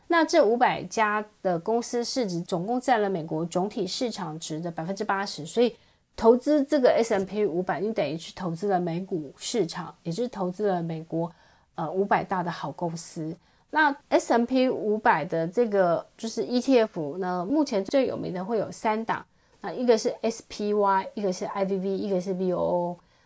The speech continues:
那我们先稍微解释一下，就是说S P Y是由全球第三大资产公司S P D R发行的S P Y，是一九九三年上市。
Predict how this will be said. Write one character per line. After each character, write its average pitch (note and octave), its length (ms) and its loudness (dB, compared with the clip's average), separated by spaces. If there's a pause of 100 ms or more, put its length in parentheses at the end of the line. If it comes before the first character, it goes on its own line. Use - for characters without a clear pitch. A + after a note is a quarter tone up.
那 D#4 140 6
我 C4+ 40 4
们 F#3 120 0
先 A3+ 260 0
稍 A3+ 160 0
微 G3+ 80 4
解 - 180 -6
释 G3+ 220 -2
一 F3+ 60 2
下， F3 200 -4
就 G#3+ 120 -6
是 C4 160 0
说 B3+ 300 0 (260)
S G#4 200 2
P C4+ 220 4
Y C4+ 240 6
是 C#4 200 0
由 G3 220 6
全 G3 320 0
球 G#3+ 260 2
第 C4 140 0
三 B3+ 180 0
大 B3 140 2
资 A3 120 -4
产 F3+ 180 -2
公 F#3+ 180 2
司 G#3 240 -2
S - 260 -6
P A#3+ 160 -4
D A3 160 0
R F#3 120 2
发 F#3+ 220 -2
行 F#3 160 -6
的 E3+ 80 -6
S F3+ 200 -8
P F3+ 160 -6
Y， F3 240 -2
是 B3 160 -2
一 B3+ 160 2
九 A#3+ 140 4
九 E3 220 -4
三 G#3+ 200 -2
年 F3+ 140 -4
上 F#3 260 -4
市。 - 340 -4